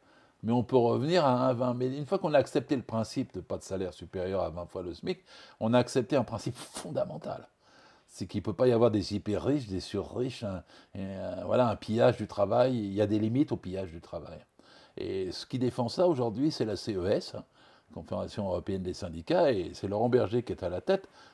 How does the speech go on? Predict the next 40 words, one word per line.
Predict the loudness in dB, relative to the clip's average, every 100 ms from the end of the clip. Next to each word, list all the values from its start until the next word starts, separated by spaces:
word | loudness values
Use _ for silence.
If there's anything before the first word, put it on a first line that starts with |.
| -4
qui | 4 6
est, | 8 6
en | 2
théorie, | 6 6 8 4 2
en | 0
théorie, | 2 2 2
parce | 0
qu'il | -6 -4
fait | 0
pas | 0
grand-chose | 0 -4 -6 2
pour, | 4 4
mais | 0 -8 -6 -2
en | 6
théorie, | 10 10 8
il | 4
est | 2
pour | 4 4
un, | 4 -2 -2
pas | 0
de |
salaire | 2 4 4 2
supérieur | -4 -4 -2 -2 -2
à |
vingt | -6 -8
smic. | -10 -14 -14 -20 _ -20 -20 -6
Et | -2 2
dans | 6 6 6 4 2
le | 2
mouvement | 0 0 2 2 2
que | -2
je | -2
décris | -2 -2 2 2 4
dans | 0
mon | -2
livre, | -2 -2
là, | -2 -8
en | -4
cours | -2 0
d'écriture, | -2 -8 -10 -6 -6